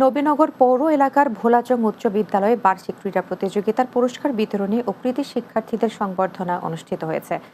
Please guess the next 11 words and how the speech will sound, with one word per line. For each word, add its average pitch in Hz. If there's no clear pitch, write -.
বিদ্যালয় 294
প্রাঙ্গণে 330
আয়োজিত 294
অনুষ্ঠানে 277
প্রধান 233
অতিথি 202
ছিলেন 269
উপজেলা 214
বিএনপির 190
সভাপতি 214
অ্যাডভোকেট 277